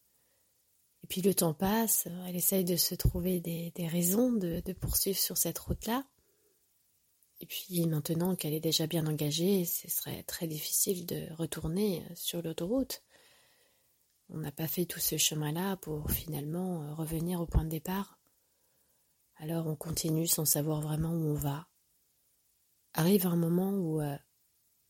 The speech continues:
sur cette route, on a juste simplement oublié qui on était, ce qu'on aimait, ce qu'on voulait.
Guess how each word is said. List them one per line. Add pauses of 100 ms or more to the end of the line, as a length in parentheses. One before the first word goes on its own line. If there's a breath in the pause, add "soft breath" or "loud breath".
(320)
sur
cette
route, (440)
on
a
juste
simplement
oublié
qui
on
était, (960 soft breath)
ce
qu'on
aimait,
ce
qu'on
voulait.